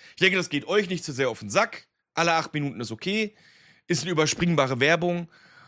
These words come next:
Und ja, ich hab auch was davon. Ne, ist doch Gucci.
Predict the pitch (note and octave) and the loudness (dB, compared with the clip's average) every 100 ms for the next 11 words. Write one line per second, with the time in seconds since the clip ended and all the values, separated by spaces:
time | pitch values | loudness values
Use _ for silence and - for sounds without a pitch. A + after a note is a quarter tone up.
0 | _ - D3+ D3+ A2+ B2+ C#3 D#3+ F3+ F3+ | _ -4 0 0 0 -2 0 0 0 0
1 | F3+ F3 D#3+ E3 D#3+ D#3+ D3 _ _ _ | 0 0 0 0 0 -6 -10 _ _ _
2 | - _ A#2+ D3+ C#3+ _ _ _ _ - | -20 _ -4 -4 -4 _ _ _ _ -10
3 | - D#3+ D3+ - - | -6 -4 -4 -4 -6